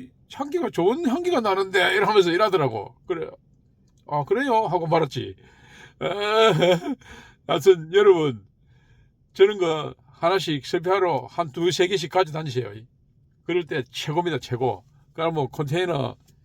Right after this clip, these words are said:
우리가 하나 바꿔 찰라면은 엄청 힘들잖아요. 장비한테 사정해야 되고 또, 어, 어떤 데는 다시 전송을 날려야 되고 골치 아프거든요. 하여튼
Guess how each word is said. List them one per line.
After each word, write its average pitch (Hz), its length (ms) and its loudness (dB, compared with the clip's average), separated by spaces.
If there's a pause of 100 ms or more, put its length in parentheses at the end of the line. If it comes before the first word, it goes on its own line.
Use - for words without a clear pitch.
(560)
우리가 151 300 -2
하나 151 300 -4
바꿔 147 300 -2
찰라면은 156 640 -4
엄청 139 260 -4
힘들잖아요. 143 920 -4
장비한테 151 560 -6
사정해야 156 500 -6
되고 139 300 -4
또, 147 320 -6 (720)
어, 160 80 -8 (100)
어떤 175 240 -2
데는 156 420 -4
다시 160 340 -2
전송을 139 480 0
날려야 170 300 0
되고 139 360 -4
골치 170 340 -2
아프거든요. 185 680 -6 (1000)
하여튼 120 460 -6